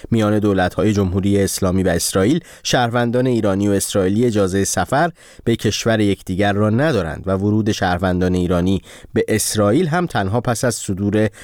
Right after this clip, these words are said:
روادید مخصوص و ویژه ممکن است. در پی انتشار حادثه تیراندازی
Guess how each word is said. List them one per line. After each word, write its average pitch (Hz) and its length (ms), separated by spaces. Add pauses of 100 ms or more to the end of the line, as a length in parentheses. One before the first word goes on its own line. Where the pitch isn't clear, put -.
(160)
روادید 104 760
مخصوص 117 640
و 104 60
ویژه 107 440 (300)
ممکن 90 420
است. - 280 (3250)
در 175 140
پی 214 260
انتشار 180 540
حادثه 170 460
تیراندازی 135 960